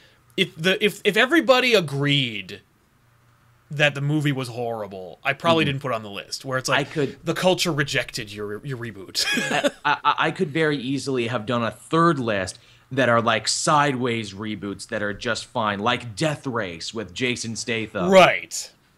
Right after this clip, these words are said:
Speaker 2: That one was a pretty decent actioner, is what it was. It was, I rented it on D V D from the Blockbuster back
Speaker 1: <laughs>
Speaker 2: in the day and was not disappointed
Speaker 1: Yeah.
Speaker 2: when I saw it.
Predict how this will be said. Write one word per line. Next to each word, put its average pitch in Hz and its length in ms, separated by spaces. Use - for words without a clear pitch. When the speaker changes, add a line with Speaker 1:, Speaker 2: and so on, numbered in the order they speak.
Speaker 2:
That 160 200
one 170 140
was 143 220
a 120 60
pretty 165 400
decent 151 500
actioner, 113 720
is 101 140
what 110 180
it 101 80
was. 101 300
It 107 120
was, 107 220
I 120 180
rented 139 460
it 139 60
on 135 220
D 143 200
V 151 160
D 143 240
from 160 220
the 160 100
Blockbuster 135 760
back 117 280
Speaker 1:
<laughs> - 20
Speaker 2:
in 123 80
the 113 60
day 113 400
and 135 200
was 127 200
not 139 340
disappointed 120 1000
Speaker 1:
Yeah. 120 80
Speaker 2:
when 113 100
I 104 160
saw 90 420
it. 90 140